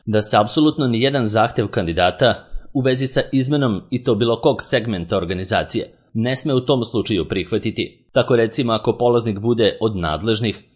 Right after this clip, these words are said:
zahtevao da se promene termini održavanja časova ili datum početka edukacije, a koji je prethodno definisan od strane zvaničnog koordinatora za nastavu, to ne sme biti prihvaćeno, jer je u suprotnosti sa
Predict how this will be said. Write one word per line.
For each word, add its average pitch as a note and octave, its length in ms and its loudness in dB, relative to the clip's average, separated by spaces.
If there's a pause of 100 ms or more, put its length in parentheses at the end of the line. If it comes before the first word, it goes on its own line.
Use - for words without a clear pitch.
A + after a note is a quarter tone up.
zahtevao C#3 520 0
da A#2+ 100 0
se - 200 -2
promene B2+ 440 -2
termini B2 380 0
održavanja F2 520 -2
časova F#2 600 -2 (220)
ili A#2+ 160 0
datum A2+ 400 2
početka B2 460 0
edukacije, F2+ 580 -4 (220)
a G#2+ 140 -2
koji A#2 160 2
je G#2 100 4
prethodno B2+ 400 0
definisan B2+ 560 0
od E2 100 -6
strane G2 320 -2
zvaničnog A#2 540 -4
koordinatora G#2+ 640 0
za G#2 140 -2
nastavu, F#2 480 -4 (200)
to B2 260 4
ne B2 220 0
sme G2+ 180 -2
biti G2+ 240 -4
prihvaćeno, G2+ 520 -2 (260)
jer A#2 180 2
je A#2 100 6
u A2+ 40 2
suprotnosti C3+ 600 -2
sa B2+ 120 -2